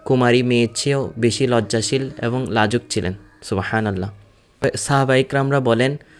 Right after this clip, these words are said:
যে রসুল করিম সাল্লাল্লাহু আলাইহি ওয়াসাল্লাম যখন কারোর সাথে কথা বলতেন, তখন তার দিকে দৃষ্টি স্থির রাখতেন না লজ্জার কারণে। সুবহানাল্লাহ। কিন্তু এই দৃষ্টিটা একটি জায়গার মধ্যে স্থির ছিল,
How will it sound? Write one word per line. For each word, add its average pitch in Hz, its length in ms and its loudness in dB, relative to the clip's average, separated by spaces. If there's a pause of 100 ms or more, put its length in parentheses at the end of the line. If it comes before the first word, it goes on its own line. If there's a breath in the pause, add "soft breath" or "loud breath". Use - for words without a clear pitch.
(220 soft breath)
যে 127 180 4
রসুল - 80 -2
করিম 120 200 0
সাল্লাল্লাহু 143 360 0
আলাইহি 143 40 0
ওয়াসাল্লাম 139 320 -2
যখন 135 260 -2
কারোর 120 260 4
সাথে 131 280 -2
কথা 120 240 -2
বলতেন, 127 440 -2 (120)
তখন 131 380 -2
তার 123 200 2
দিকে 127 240 -2
দৃষ্টি 127 360 -4 (160)
স্থির 120 280 -2
রাখতেন 110 320 0
না 98 240 -4 (280 soft breath)
লজ্জার 107 380 2
কারণে। 90 360 -2 (420)
সুবহানাল্লাহ। 104 580 -2 (180)
কিন্তু 156 300 4
এই 143 180 2
দৃষ্টিটা 139 580 -2
একটি 135 260 -2
জায়গার 127 360 4
মধ্যে 117 280 2
স্থির 127 280 0
ছিল, 113 260 0